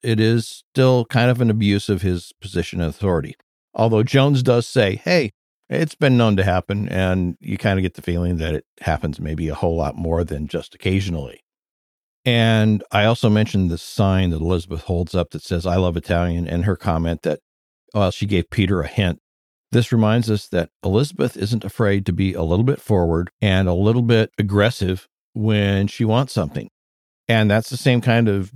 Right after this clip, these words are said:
behavior and attitude and go-get-itness that we saw in Flip of the Coin, where she brought in her friend Dana, whose husband was accused of, of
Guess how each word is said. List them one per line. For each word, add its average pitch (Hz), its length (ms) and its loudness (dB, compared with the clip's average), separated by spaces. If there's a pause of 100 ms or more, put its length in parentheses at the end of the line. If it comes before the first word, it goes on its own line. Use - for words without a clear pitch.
behavior 101 640 2
and 78 100 -2
attitude 92 680 -2 (460)
and 90 480 0 (400)
go-get-itness 104 960 0 (360)
that 95 100 -2
we 107 100 0
saw 95 280 2
in 95 100 0
Flip 95 240 -4
of 80 80 -4
the 85 60 -4
Coin, 120 360 0
where 92 220 2
she - 180 -6
brought 107 300 2
in 104 100 0
her 101 140 0
friend 98 500 0 (240)
Dana, 104 400 0 (140)
whose 107 260 0
husband 113 380 2
was 92 120 0
accused 101 400 -2
of, 87 200 -6
of 85 340 -2